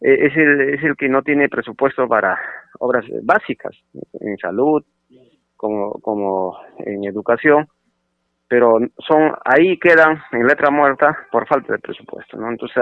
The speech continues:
ahí creo que, este, las propuestas de, del nuevo gobierno, el nuevo presidente, deben plasmarse en esas reformas estructurales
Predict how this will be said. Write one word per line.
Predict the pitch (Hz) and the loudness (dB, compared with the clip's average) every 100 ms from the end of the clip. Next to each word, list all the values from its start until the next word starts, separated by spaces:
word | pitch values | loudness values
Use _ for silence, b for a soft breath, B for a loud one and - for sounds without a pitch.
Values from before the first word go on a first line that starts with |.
| 131 | 4
ahí | 147 147 | 4 2
creo | 139 147 143 | 2 0 0
que, | 139 131 - B B B B B B B _ | 0 -4 -4 B B B B B B B _
este, | - 123 123 123 _ 123 117 | -2 2 4 2 _ 0 2
las | 113 110 | 2 0
propuestas | - 117 151 143 131 | -4 0 0 2 -2
de, | 123 113 107 113 110 62 - | -4 -10 -4 0 0 -2 -6
del | 113 107 104 | -6 -6 -2
nuevo | 117 135 131 123 | 2 4 4 2
gobierno, | 127 127 135 117 120 | 2 2 2 2 0
el | 117 | 2
nuevo | 135 131 | 2 2
presidente, | - - 127 131 123 127 123 123 b - | -2 -2 0 2 2 0 -2 -4 b -18
deben | 107 120 120 | -2 0 0
plasmarse | 110 110 - 120 120 131 120 - _ _ _ _ _ | -2 -6 -2 -2 0 -2 -2 -8 _ _ _ _ _
en | 117 120 | -2 0
esas | 127 123 | 0 0
reformas | 110 113 131 123 120 - - - | 0 0 0 0 -2 -4 -20 -14
estructurales | 107 - 107 113 131 123 98 | -14 -10 -10 -2 0 2 0